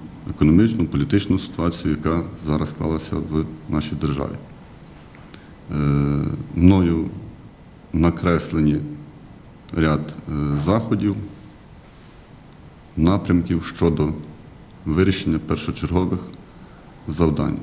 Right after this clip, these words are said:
якими є, звичайно, це покращення, е, умов несення служби молодшими інспекторами, які здійснюють нагляд та охорону, значить, за засудженими та ув'язан-,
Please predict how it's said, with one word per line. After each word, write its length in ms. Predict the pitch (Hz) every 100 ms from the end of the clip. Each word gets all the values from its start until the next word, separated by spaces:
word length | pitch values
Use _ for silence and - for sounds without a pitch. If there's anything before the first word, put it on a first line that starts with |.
| -
якими 460 | 80 78 - 82 80
є, 220 | 76 73 76 - - - 76
звичайно, 440 | 78 - 78 76
це 180 | 76 82 82 - -
покращення, 640 | - - 78 - - 80 - - - - - - - - -
е, 40 | 76 76 76 73 73 73 - - -
умов 440 | 87 90 80 76
несення 420 | 87 82 76 - 78
служби 420 | - 80 71 78 71
молодшими 500 | 80 82 107 - 98
інспекторами, 600 | 98 - 95 98 92 87 90 - -
які 240 | 92 82 87
здійснюють 500 | 78 87 - 82 80
нагляд 280 | 85 85 82
та 80 | 85
охорону, 460 | 85 - 87 85 - - - - - - - - - - - -
значить, 300 | 90 82 90
за 320 | 76 82 82 78 -
засудженими 540 | 82 - 85 82 80
та 140 | 80
ув'язан-, 460 | 82 80 85 82 78